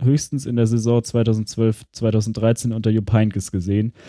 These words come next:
Wenn ich beispielsweise circa zehn Jahre zurückdenke, hätte ich einen solchen Fußball damals, äh, damals sofort unterschrieben.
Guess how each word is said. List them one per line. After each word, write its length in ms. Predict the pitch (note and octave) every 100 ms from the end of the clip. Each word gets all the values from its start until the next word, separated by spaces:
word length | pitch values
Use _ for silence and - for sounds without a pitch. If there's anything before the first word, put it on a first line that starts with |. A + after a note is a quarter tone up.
| - -
Wenn 120 | A#2+
ich 160 | A2+ -
beispielsweise 1040 | A#2+ B2 - _ - C3 A#2 - A2+ A#2 A2
circa 300 | - A2+ A2+
zehn 280 | - C3+ C#3+
Jahre 280 | C3 B2
zurückdenke, 760 | A#2 A#2 A#2 B2 - G#2+ G#2 B2 - A2
hätte 240 | A#2+ A#2+
ich 120 | A#2
einen 140 | A2+ A2
solchen 280 | A2+ B2 C3
Fußball 400 | C3+ B2 B2+ A2+
damals, 500 | A2+ A#2 A2+ - -
äh, 120 | B2
damals 380 | G#2 A2+ A2+ A2+
sofort 380 | G#2+ - A2+ A2+
unterschrieben. 680 | G#2+ G#2+ G#2 - G2 F2